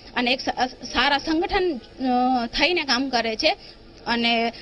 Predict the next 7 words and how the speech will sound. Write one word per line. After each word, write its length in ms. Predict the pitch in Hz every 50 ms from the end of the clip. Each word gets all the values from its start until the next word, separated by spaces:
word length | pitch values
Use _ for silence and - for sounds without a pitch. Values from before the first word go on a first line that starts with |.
| - - - - -
આપને 220 | 214 247 277 269
ખબર 280 | 262 311 254 294 277 254
છે 180 | - 247 202 - - - - - - - - - -
કેટલા 280 | 302 269 - 359 403 359
ટાઈમથી 440 | 277 285 269 254 277 277 233 214 - - - - - - - - - - - - - - -
ખેડૂતો 360 | - - 233 294 311 254 294
આટલા 360 | 262 240 247 262 254 226 214